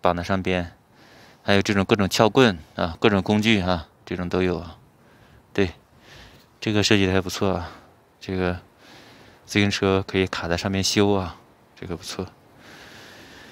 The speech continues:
这种设施其实我觉得咱们中国也可以搞一些啊，这样的有，有没有啊？我不知道，但是我在国内没见过啊。比如说搞一下这样的设施放在路边，大家谁修自行车可以随时修一下啊，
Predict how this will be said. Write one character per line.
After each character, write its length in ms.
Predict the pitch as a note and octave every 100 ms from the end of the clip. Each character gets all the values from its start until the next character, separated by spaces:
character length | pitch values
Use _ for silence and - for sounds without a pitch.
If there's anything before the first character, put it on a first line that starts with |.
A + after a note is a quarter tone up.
| - - _
这 120 | D3+
种 120 | B2+
设 160 | G#2+ A#2
施 220 | G#2 G#2
其 180 | G2 G#2
实 180 | G2 G2+
我 120 | G2
觉 160 | - G2
得 120 | G2
咱 140 | F2+
们 240 | F#2+ G2+ G2
中 160 | G#2+
国 160 | G#2 G2
也 100 | F#2
可 180 | - F#2+
以 220 | F#2 F#2+ -
搞 180 | F2+
一 80 | F2
些 260 | F2+ F#2 F2
啊， 240 | F2 E2 - - -
这 140 | - F#2+
样 140 | F2+
的 120 | F2+
有， 220 | F#2 F#2 E2+
有 300 | A#2+ B2+ G#2+
没 120 | G#2+
有 160 | D3+ G2
啊？ 80 | F2
我 60 |
不 80 | F#2
知 60 | B2
道， 220 | B2+ F#2 - _ - - - _ _ _
但 120 | - C3+
是 40 |
我 120 | A#2+
在 100 | G#2+
国 120 | A2+ G2
内 60 |
没 120 | G#2
见 180 | F#2 G2+
过 100 | F#2
啊。 240 | E2+ E2+ F2+ _
比 60 | -
如 60 |
说 220 | F2+ G2 F#2+
搞 180 | F2
一 60 | E2+
下 160 | E2+ F#2+
这 100 | G#2+
样 100 | G2
的 60 |
设 160 | F#2 G2+
施 360 | - G2+ F#2+ F#2
放 160 | - G2+
在 80 |
路 140 | G2 G#2
边， 260 | G2+ F#2+ - - - - - - - -
大 140 | G2
家 200 | F#2+ G2
谁 220 | F#2+ G2
修 220 | F#2+ G2+
自 100 | F#2+
行 140 | G2+ G2
车 280 | - F#2 F#2
可 120 | F#2+
以 60 |
随 180 | F2 F#2+
时 100 | F2+
修 180 | F#2 G2+
一 80 | G2
下 200 | F2+ E2
啊， 220 | F2 F2